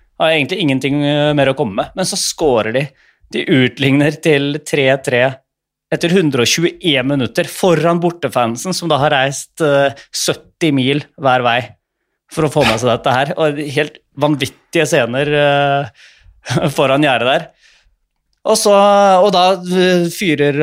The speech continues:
Hansa-fansen selvfølgelig med pyro i tillegg, og pyro pluss tåke, man ser ingenting. Så bare, man bare, bare sitter foran T V-en og, eh, egentlig ser jeg ikke det som skjer, men jeg bare tenker,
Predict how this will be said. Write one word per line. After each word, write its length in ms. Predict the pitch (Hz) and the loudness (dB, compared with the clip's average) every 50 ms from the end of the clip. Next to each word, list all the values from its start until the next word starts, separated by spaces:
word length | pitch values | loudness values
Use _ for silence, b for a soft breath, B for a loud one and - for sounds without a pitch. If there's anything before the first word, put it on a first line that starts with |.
| 147 123 | 2 2
Hansa-fansen 640 | 139 135 120 - 143 127 139 135 127 127 - 156 | 0 0 0 -2 0 0 0 0 0 -4 -6 -4
selvfølgelig 260 | 135 143 135 135 135 131 | -2 -2 0 0 0 -2
med 80 | 135 135 | -4 -4
pyro 380 | - - 147 123 120 120 131 139 | -6 -8 -6 -4 -4 -2 0 0
i 40 | 147 - | 0 0
tillegg, 320 | 156 123 113 143 170 165 | 0 0 0 0 -2 -2
og 60 | 156 - | -4 -4
pyro 240 | 160 127 127 127 139 | -2 -2 0 -2 -2
pluss 300 | - - 139 123 - - | -4 -6 -6 -6 -6 -2
tåke, 300 | - 165 135 117 - 170 160 | 0 0 0 0 0 0 -2
man 80 | 156 | 0
ser 220 | 151 - 143 143 - - | 0 0 -4 -4 -4 -4
ingenting. 640 | - 160 127 117 113 107 117 113 - 120 123 156 160 B B B B B B B B B B B | -2 -2 0 0 -2 -2 -4 -2 -2 -4 -4 -4 -8 B B B B B B B B B B B
Så 120 | - 180 185 | -2 0 2
bare, 280 | 185 160 151 147 151 156 | 2 2 2 2 2 2
man 160 | 180 175 180 | 0 2 2
bare, 180 | 185 190 180 | 2 2 2
bare 140 | 170 196 175 | 2 2 0
sitter 200 | - 170 147 175 | 0 0 -2 0
foran 220 | 160 180 156 156 160 | 0 0 0 0 0
T 120 | - 196 | 2 0
V-en 160 | 143 123 127 143 | 0 0 0 0
og, 240 | 143 139 131 b b b b b b b _ _ | 0 0 0 b b b b b b b _ _
eh, 160 | - - 180 185 | -2 -2 -2 0
egentlig 360 | - 208 185 180 170 220 214 | 0 0 -2 0 0 -2 -2
ser 220 | - - 190 147 135 | 0 0 0 0 0
jeg 60 | 131 | 0
ikke 120 | - 175 160 | 0 -2 -2
det 60 | 135 | 0
som 100 | 165 165 | -2 -2
skjer, 200 | - 190 185 185 | 0 0 0 2
men 100 | 185 180 | 0 0
jeg 60 | 170 180 | 0 2
bare 160 | 170 175 160 | 0 0 0
tenker, 300 | 156 190 147 - 156 156 | 0 -2 -2 -2 -4 -4